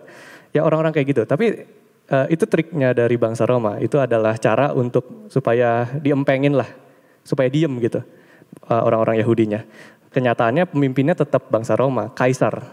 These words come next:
di Roma. Raja Herodes cuma raja boneka doang. Eh, dan nggak cuma itu, mereka itu juga merekrut orang-orang kayak tentara beba-, tentara bayaran, orang-orang Yahudi. Dan salah satu yang direkrut juga adalah pemungut cukai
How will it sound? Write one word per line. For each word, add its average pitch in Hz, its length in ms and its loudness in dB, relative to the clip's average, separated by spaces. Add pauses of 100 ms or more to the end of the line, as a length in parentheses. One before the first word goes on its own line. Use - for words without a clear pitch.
(220)
di 113 80 4
Roma. 110 320 0 (640)
Raja 120 320 -2
Herodes 117 480 0
cuma 110 400 -2
raja 110 160 0
boneka 110 320 0
doang. 107 320 -2 (640)
Eh, 143 320 2 (160)
dan 147 440 2 (120)
nggak 147 240 -2
cuma 165 240 0
itu, 196 120 -2
mereka 139 280 0
itu 175 160 0
juga 135 160 2
merekrut 131 960 -2
orang-orang 127 880 0
kayak 107 640 0 (240)
tentara 120 320 0
beba-, 123 320 0
tentara 120 400 0
bayaran, 135 560 0
orang-orang 117 400 0
Yahudi. 117 320 2 (560)
Dan 139 320 -2
salah 143 260 0
satu 147 220 0
yang 151 80 0
direkrut 156 480 0
juga 127 240 0
adalah 123 320 0
pemungut 135 480 0
cukai - 480 -4